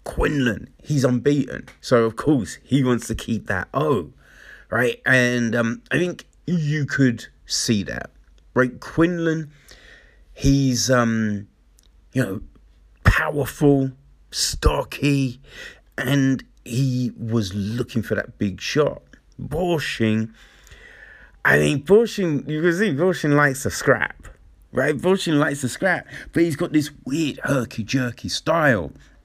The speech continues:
which at the beginning, I think it did have Quinlan a little bit confused. Just because, listen, if you're used to that orthodox approach,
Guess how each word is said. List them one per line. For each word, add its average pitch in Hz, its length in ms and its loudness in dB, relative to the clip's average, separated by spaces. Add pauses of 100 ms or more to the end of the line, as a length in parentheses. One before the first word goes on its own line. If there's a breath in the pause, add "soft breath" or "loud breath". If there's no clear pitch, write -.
(480)
which 143 380 4
at 180 220 -2
the 160 80 -2
beginning, 139 960 0 (340 loud breath)
I 127 100 2
think 135 340 0
it 135 140 2 (220)
did 139 520 4 (500 soft breath)
have 120 260 0
Quinlan 117 560 2
a 113 100 -4
little 117 800 2
bit 120 400 -2
confused. 113 1400 0 (460 soft breath)
Just - 220 -4
because, 160 360 0 (300 loud breath)
listen, 143 340 2
if 180 200 0
you're 214 140 2
used 120 480 -2
to - 60 -6
that 110 260 -4
orthodox 117 680 0
approach, - 880 -2